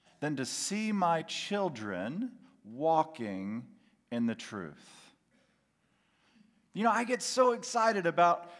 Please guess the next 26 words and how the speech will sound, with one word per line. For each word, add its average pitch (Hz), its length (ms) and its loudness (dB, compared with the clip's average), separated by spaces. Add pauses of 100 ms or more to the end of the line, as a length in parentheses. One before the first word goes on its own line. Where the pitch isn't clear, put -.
seeing 196 960 0 (460)
all 226 400 6
the 233 100 0
ways 139 500 -2
that 139 200 -6
Good 185 240 0
News 202 260 -4
Church 131 640 -4
is 139 240 -4 (300)
seeking 135 960 -2
to 151 140 -4
make 156 240 -2
a 165 40 0
difference 139 720 -2
in 139 80 -2
the 139 80 0
next 147 320 -2
generation. 131 760 -2 (680)
You 311 60 -4
know 320 40 2
what 202 160 2
real 180 220 2
success 190 600 -4
is? 208 460 -10 (760)
Real 180 220 4
success 151 1120 0